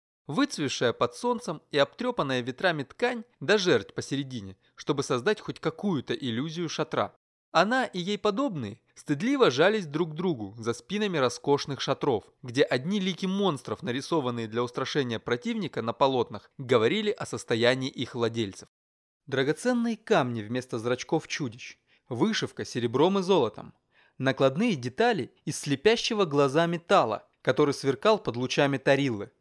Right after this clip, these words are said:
Такого великолепия Юля не видела даже в исторических фильмах.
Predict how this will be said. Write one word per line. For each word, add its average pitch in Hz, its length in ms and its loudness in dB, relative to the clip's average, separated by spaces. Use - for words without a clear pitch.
Такого 226 400 4
великолепия 151 760 0
Юля 135 460 0
не 120 140 -2
видела 156 340 0
даже 127 320 4
в 143 80 2
исторических 131 600 -2
фильмах. 107 500 -8